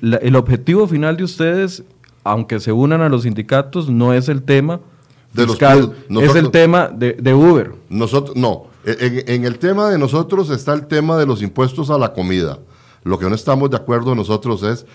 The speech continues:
Speaker 2: en el tema de que se nos vaya a decir de que nosotros aprobamos las gollerías y esos grandes salarios y esas, yo soy de los del acuerdo que aquí se tiene que ver, que aplicar un bisturí y que si realmente se quiere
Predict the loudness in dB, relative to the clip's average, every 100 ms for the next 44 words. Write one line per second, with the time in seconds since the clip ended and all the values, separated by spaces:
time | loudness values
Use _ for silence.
0 | _ -6 -2 -2 -4 -2 0 0 0 -2
1 | -8 -6 -4 -2 0 0 0 -2 -6 -8
2 | -20 -8 -4 -4 -4 -4 -6 -4 -4 -4
3 | -4 -2 -2 -2 -2 -4 -6 -4 -4 -4
4 | -6 -10 -20 _ -2 -2 -2 -4 -2 -2
5 | -2 0 0 2 0 -4 -8 -20 -6 -4
6 | -2 -6 -8 -16 -12 0 0 2 2 2
7 | 0 0 -2 -2 0 0 0 -6 -12 _
8 | -12 -10 -8 -6 -4 -2 0 0 -2 -12
9 | -8 -8 -6 -4 -2 -2 -4 -4 -6 -6
10 | -8 -16 _ -16 -14 -4 -4 -2 -4 -2
11 | 0 2 2 0 0 -4 -4 -2 0 0
12 | -2